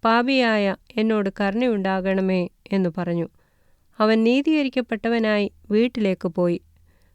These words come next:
മറ്റവൻ അങ്ങനെയല്ല. തന്നെത്താൻ ഉയർത്തുന്നവനെല്ലാം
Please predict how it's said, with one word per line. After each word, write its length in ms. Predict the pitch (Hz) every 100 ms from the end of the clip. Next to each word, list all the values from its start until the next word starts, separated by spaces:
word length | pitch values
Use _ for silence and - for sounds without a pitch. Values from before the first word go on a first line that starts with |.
| _ 233
മറ്റവൻ 440 | 233 311 294 269
അങ്ങനെയല്ല. 640 | 226 247 269 185 175 170 - - _
തന്നെത്താൻ 760 | _ _ 220 226 233 226 214
ഉയർത്തുന്നവനെല്ലാം 1000 | 214 226 - 226 220 208 190 196 190 202